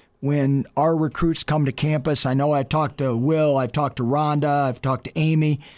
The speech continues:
It, it's, it's a game changer. And that, that is that family atmosphere, and that's, that's what most kids are looking for.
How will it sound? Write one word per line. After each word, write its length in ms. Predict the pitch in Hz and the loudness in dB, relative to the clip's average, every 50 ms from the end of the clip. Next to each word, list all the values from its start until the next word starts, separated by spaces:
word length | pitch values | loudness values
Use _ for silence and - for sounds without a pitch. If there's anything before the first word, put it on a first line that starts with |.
| - - _ _ _ _ | -20 -20 _ _ _ _
It, 180 | - 165 170 - | -2 -2 -2 0
it's, 240 | - 170 165 - - - - | 0 -2 -2 -2 -4 -6 -4
it's 200 | - 151 143 - | -4 -2 -2 -2
a 40 | 156 | 0
game 280 | 117 139 165 175 165 135 | 0 0 0 2 2 0
changer. 500 | - 139 135 123 117 - 107 - - - _ _ | 0 0 0 0 0 0 -2 -4 -6 -12 _ _
And 200 | - 123 127 135 | -4 -2 0 2
that, 300 | 139 147 147 143 - _ | 2 0 0 -2 -6 _
that 240 | - 147 156 151 147 | -2 0 0 2 2
is 160 | 151 143 - | 0 0 0
that 240 | - 147 - - - | 0 -2 -2 -4 -6
family 380 | - 156 156 156 165 160 151 143 | -4 -2 0 0 2 2 2 2
atmosphere, 720 | 147 151 135 139 160 170 160 - - - 170 170 170 170 | 0 0 0 0 -2 0 0 0 0 0 0 0 0 0
and 120 | 165 135 135 | 0 0 0
that's, 240 | 143 135 - - - - - - - - _ _ _ | 0 -2 -2 -4 -6 -6 -10 -14 -20 -20 _ _ _
that's 240 | - 170 190 - - | -2 -2 -2 0 -2
what 140 | 202 - - | -2 -2 0
most 360 | 156 170 190 180 - - - | 0 2 2 2 0 -2 -2
kids 380 | - - 196 196 180 135 - 147 | -2 -2 0 0 0 0 0 0
are 100 | 143 135 | 0 0
looking 400 | 131 143 180 180 180 151 139 120 | 0 0 0 0 0 -2 -4 -2
for. 360 | - 131 120 107 98 - | -2 -2 -2 -2 -2 -4